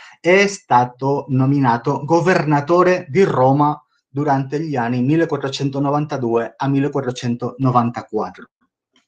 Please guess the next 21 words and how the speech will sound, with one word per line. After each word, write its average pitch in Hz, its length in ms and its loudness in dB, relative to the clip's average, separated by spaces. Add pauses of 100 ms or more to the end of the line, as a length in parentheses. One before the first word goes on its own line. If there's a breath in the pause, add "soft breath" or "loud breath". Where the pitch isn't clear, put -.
(1500 soft breath)
Avuto 143 280 4
la 135 100 6
presidenza 120 440 0
onorifica 123 500 0
dell'ambasciata 110 680 -4
di 110 140 -4
presentazione 101 680 -6
ed 110 60 2
obbedienza 110 540 0
al 98 100 -4
Papa 101 280 2
Alessandro 104 440 -2
sesto - 640 -2 (260 loud breath)
e - 220 0
poi 123 400 4 (360 soft breath)
è 175 100 -4
stato 190 280 -2
trasferito 180 920 -2
a 175 120 -2
Napoli 120 760 -2 (380)
come 202 500 -2